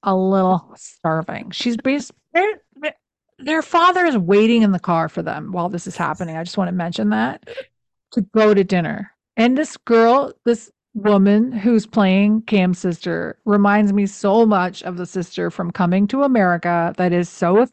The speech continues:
thirsty. She's so thirsty in this movie.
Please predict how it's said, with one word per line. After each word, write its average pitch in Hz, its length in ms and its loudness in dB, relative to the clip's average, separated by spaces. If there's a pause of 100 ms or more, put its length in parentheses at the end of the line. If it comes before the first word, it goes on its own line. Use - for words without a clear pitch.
(100)
thirsty. 196 640 -2
She's 208 300 -6
so 202 560 2
thirsty 180 880 -4
in 180 60 -2
this 180 240 -10
movie. 185 480 -4